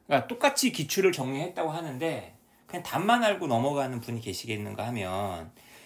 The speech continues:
야, 나는 이 대목도 내가 정확하게 이해할래 라고 하는 분과는 천지 차이라는 거지. 지금 당장은 모르죠. 오늘은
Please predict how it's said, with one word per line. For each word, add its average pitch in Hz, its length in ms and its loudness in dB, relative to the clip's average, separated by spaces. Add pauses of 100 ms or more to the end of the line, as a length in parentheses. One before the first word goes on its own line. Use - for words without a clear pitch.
(120)
야, 120 40 0
나는 143 220 4
이 123 160 0
대목도 202 640 6
내가 147 160 2
정확하게 165 500 -2
이해할래 117 760 2 (640)
라고 127 240 6
하는 185 280 4
분과는 143 480 0
천지 - 300 -2
차이라는 107 420 -4
거지. 90 560 -16 (1040)
지금 233 300 2
당장은 202 440 6
모르죠. 110 300 0
오늘은 240 680 4